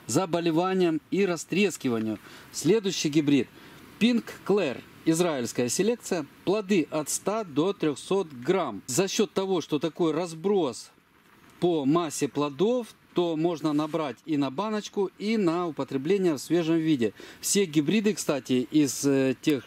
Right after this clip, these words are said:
ко-, о которых я сейчас рассказываю, очень хорошо подходят на томатный сок, на переработку на томатный сок.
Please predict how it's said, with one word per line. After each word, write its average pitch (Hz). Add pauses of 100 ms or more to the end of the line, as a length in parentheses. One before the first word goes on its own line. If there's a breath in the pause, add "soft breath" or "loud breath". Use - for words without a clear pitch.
ко-, 127
о 139
которых 127
я 123
сейчас -
рассказываю, 120 (720 loud breath)
очень 185
хорошо 156
подходят 190
на 170 (140)
томатный 160
сок, -
на 131
переработку 143 (220 loud breath)
на 139
томатный 151
сок. 117